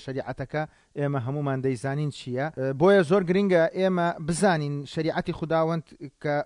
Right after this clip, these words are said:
خدا بەخشیوەتی شەریعەتەکەی بۆ ئەوەی ئێمە، ئە، ئە، بتوانین لەگەڵ یەکتری بژین بە پاک و پیرۆزی و بە، بەو شێوەیەی کە خوداوەند فەرموویەتی. ئەمە شەریعەتەکانی خوداوەندە، حەز دەکەم بۆ ئێوەی بخوێنمەوە کە خوداوەند بەخشیوێتی، ئە، کە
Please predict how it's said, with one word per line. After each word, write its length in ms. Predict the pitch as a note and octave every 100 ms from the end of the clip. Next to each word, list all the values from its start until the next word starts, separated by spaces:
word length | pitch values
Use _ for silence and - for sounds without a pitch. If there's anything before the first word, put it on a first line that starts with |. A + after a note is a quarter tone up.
| -
خدا 260 | D#3 D3 F3+ F3+
بەخشیوەتی 440 | - F3 E3 D3 -
شەریعەتەکەی 640 | C#3+ C#3 C3 C3+ - D#3 D3
بۆ 100 | D3+ D3+
ئەوەی 280 | C#3+ C#3+ D3 C#3+ _ _ _ D#3
ئێمە، 340 | E3 D#3 D#3
ئە، 440 | D3+ _ - C3+ C3+ C3+ C3+ C3 - -
ئە، 80 | C3+ C3 B2+
بتوانین 360 | D#3+ E3+ D#3 D3
لەگەڵ 180 | C3+ C#3+ C#3
یەکتری 280 | C3 C3 C3
بژین 340 | D3 B2+ C#3 B2+
بە 60 | B2
پاک 160 | C3+ B2
و 40 | B2+
پیرۆزی 520 | B2 A#2+ A#2 A2+ B2+
و 200 | B2 - _ B2
بە، 140 | A#2+ B2 B2 _ _ -
بەو 120 | C#3
شێوەیەی 560 | B2+ - B2+ B2 B2 C3 -
کە 60 | A#2+
خوداوەند 460 | - B2 B2 C#3 B2+
فەرموویەتی. 480 | B2 A#2 A2 F#2+ -
ئەمە 140 | D3+ E3+
شەریعەتەکانی 640 | F#3 E3+ D#3 E3+ F#3+ G3+ G3
خوداوەندە، 580 | - F3 E3+ D#3+ D3 C#3 D#3 - -
حەز 120 | D#3 C#3
دەکەم 180 | C#3+ C#3+
بۆ 60 | C#3+
ئێوەی 180 | D#3 D3+ D3
بخوێنمەوە 460 | - C#3 C3 C3 -
کە 60 | B2+
خوداوەند 380 | C3+ C3 C#3+ D3
بەخشیوێتی، 720 | C3+ - C#3+ C#3 B2 - C3
ئە، 560 | D#3+ _ _ _ - B2+ B2+ B2 B2+ B2
کە 80 | -